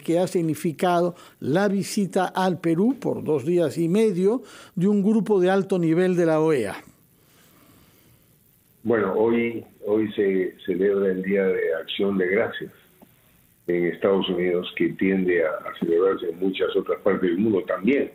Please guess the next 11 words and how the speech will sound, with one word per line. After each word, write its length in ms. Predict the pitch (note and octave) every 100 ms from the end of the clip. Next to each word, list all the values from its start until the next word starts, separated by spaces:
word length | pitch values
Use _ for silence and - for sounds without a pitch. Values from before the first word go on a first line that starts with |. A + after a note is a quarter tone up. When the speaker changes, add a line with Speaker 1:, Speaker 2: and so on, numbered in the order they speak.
| - - _
Speaker 2:
Ha 80 | -
empezado 460 | F#2 E2 F#2+ G2 G2
a 40 |
desarrollarse 560 | F#2+ - E2+ F#2 G2 F#2+
en 120 | F2
nuestro 400 | F2 E2 - E2+
país. 280 | E2+ F2 F#2 - - - - - _
Entonces 440 | D#2+ D#2+ F2+ F2+ F#2+
es 180 | F#2
una 180 | G2 F#2
buena 420 | F2+ F#2+ G2 F#2